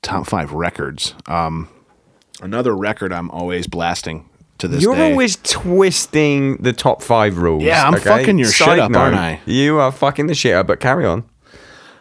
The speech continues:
Speaker 1: Uh, you know what it else, what else it is too is, like, I, when I'm put on the spot, I, like, I, it's an obvious answer and I just can't think of it. My brain goes,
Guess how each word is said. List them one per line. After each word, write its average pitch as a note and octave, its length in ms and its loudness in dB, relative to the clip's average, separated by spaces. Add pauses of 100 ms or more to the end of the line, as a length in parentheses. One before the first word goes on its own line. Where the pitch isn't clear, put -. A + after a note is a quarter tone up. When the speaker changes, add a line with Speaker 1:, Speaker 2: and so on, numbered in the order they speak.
(180)
Speaker 1:
Uh, C#3+ 540 2 (1800)
you D#3+ 120 6
know D#3+ 120 4
what D#3+ 160 4
it C#3 60 4
else, C3+ 320 0
what B2 180 4
else A#2+ 200 0
it A#2 60 4
is G#2+ 160 0
too A2+ 220 2
is, G2+ 160 0
like, F2+ 240 -2 (260)
I, G2 80 -6
when F#2+ 160 -2
I'm F#2 100 -2
put A2+ 180 2
on G2 140 0
the F2+ 60 -4
spot, G2+ 420 0
I, F2+ 100 -2
like, F2+ 340 -4 (500)
I, B2 160 4
it's B2+ 180 2
an A#2+ 100 2
obvious A2+ 520 2
answer A#2+ 380 0
and G#2 160 0
I G#2 100 0
just G#2 220 0
can't - 240 -4
think G#2 160 -2
of F2+ 100 -4
it. E2+ 60 -4
My F2+ 160 -2
brain G2 240 -2
goes, F2+ 280 -4